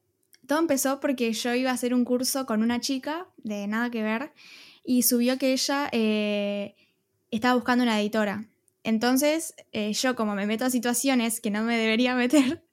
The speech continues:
<laughs> me, le dije, "Yo te edito", no sabía editar. Y aprendí, aprendí editándole, aprendí a la fuerza, eh, y ahora me, me metí en todo esto de la edición que me encanta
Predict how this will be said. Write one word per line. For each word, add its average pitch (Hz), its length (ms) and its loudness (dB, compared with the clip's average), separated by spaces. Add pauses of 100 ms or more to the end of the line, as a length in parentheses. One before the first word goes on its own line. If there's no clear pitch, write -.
(180)
<laughs> - 240 -20
me, 226 340 0
le 226 120 4
dije, 233 320 4
"Yo 285 160 0
te 311 140 2
edito", 262 320 0
no 214 120 0
sabía 220 320 0
editar. 185 280 -6 (460)
Y 254 120 2
aprendí, 233 600 0
aprendí 226 560 2
editándole, 262 640 2 (800)
aprendí 220 420 0
a 233 60 -2
la 240 100 0
fuerza, 285 460 0 (600)
eh, 214 720 0
y 226 220 -2
ahora 247 360 2
me, 254 280 2
me 220 140 0
metí 220 240 0
en 247 100 2
todo 247 180 -2
esto 247 180 -4
de 233 120 0
la 220 120 0
edición 247 420 -2
que 233 120 -2
me 202 60 -4
encanta 254 760 0